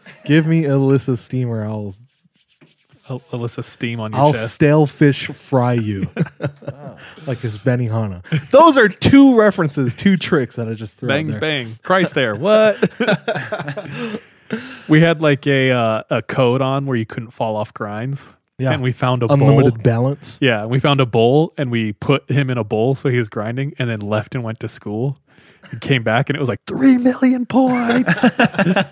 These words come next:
Speaker 1: We were stoked.
Speaker 2: That's hilarious. Yeah, Tony Hawk,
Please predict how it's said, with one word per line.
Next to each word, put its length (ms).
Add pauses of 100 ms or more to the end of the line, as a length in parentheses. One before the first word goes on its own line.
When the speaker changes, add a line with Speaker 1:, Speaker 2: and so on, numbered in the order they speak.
(1160)
Speaker 1:
We 80
were 80
stoked. 600
Speaker 2:
That's 200
hilarious. 560 (160)
Yeah, 120
Tony 320
Hawk, 480